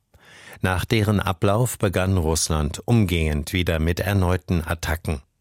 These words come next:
In der Folge nahm die Ukraine Gasförderanlagen in der russischen Region Orenburg ins Visier. Der Weg für den Finanzexperten Kevin Warsh an die Spitze der U-S-Notenbank Federal Reserve ist frei.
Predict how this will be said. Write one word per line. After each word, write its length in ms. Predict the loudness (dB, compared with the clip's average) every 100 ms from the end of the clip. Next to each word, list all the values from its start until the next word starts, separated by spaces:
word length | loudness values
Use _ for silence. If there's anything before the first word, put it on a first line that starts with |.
| _ _ _ -20 -20 -20 -18 -4
In 120 | 0
der 100 | 2
Folge 280 | 2 2 2
nahm 240 | 2 2
die 120 | 0
Ukraine 640 | -2 0 0 2 2 2 2
Gasförderanlagen 1400 | 0 0 0 0 0 0 0 0 0 0 0 0 -2 -2
in 140 | 0
der 120 | 0
russischen 440 | 0 0 0 -2 0
Region 500 | -2 0 0 2 0
Orenburg 800 | 0 0 0 2 0 0 -4 -16 -6
ins 400 | -4 -2 -4 -2
Visier. 360 | 0 0 -2 -4 _ _ _ _ _ _ _ _ _ -20 _ _ _ _ _ -20 -20 _ _ -20 -20 -20 -20 -20 -20 -18 -18 -20 -6 0
Der 100 | 2
Weg 220 | 2 2
für 100 | 4
den 240 | 4 4
Finanzexperten 1200 | 2 2 4 2 0 -2 -2 0 0 0 2 0
Kevin 380 | 2 0 2 2
Warsh 340 | 2 2 0
an 140 | 0 0
die 100 | -2
Spitze 400 | -2 -2 0 0
der 220 | 0 0
U-S-Notenbank 1120 | -2 0 0 0 0 -2 -2 -2 0 0 -2
Federal 560 | -2 0 2 2 2 2
Reserve 760 | 2 2 2 2 2 0 -4
ist 220 | -2 -2 -2
frei. 380 | -2 -2 -2